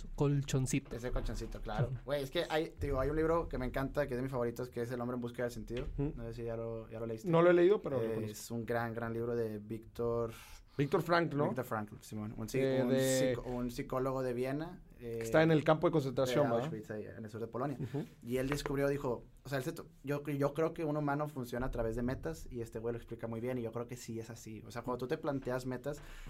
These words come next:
Speaker 2: él, o sea, él lo terminó con una frase, y dijo, "La, eh, la única solución para que un hombre, eh,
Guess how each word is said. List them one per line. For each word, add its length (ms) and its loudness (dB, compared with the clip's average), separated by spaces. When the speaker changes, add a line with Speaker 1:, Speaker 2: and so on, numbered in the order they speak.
Speaker 2:
él, 240 2
o 60 0
sea, 80 4
él 180 2
lo 100 0
terminó 240 2
con 100 0
una 100 2
frase, 260 0
y 40 2
dijo, 260 -4
"La, 480 4
eh, 320 0
la 120 2
única 200 2
solución 600 0
para 240 0
que 180 2
un 220 0
hombre, 480 -2
eh, 480 -2